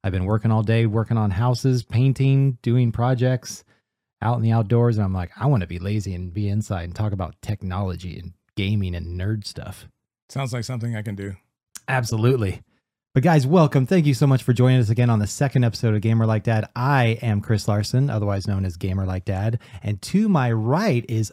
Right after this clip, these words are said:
Speaker 1: Mark Larson, otherwise known as Elder Geek Gamer on YouTube.
Speaker 2: On the tube,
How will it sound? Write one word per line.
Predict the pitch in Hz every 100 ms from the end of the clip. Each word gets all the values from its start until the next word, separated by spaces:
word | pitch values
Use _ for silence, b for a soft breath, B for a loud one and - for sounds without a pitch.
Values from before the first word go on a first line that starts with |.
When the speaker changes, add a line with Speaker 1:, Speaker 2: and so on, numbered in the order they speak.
| -
Speaker 1:
Mark | 107 147 247 226
Larson, | 117 104 95 127 151 202 b b
otherwise | 117 113 113
known | 117
as | 113 -
Elder | 151 135
Geek | 123 123 104
Gamer | 123 131 123
on | 120
YouTube. | 120 139 - 175 226 - _ _ _ -
Speaker 2:
On | 120
the | 127
tube, | 117 180 170 156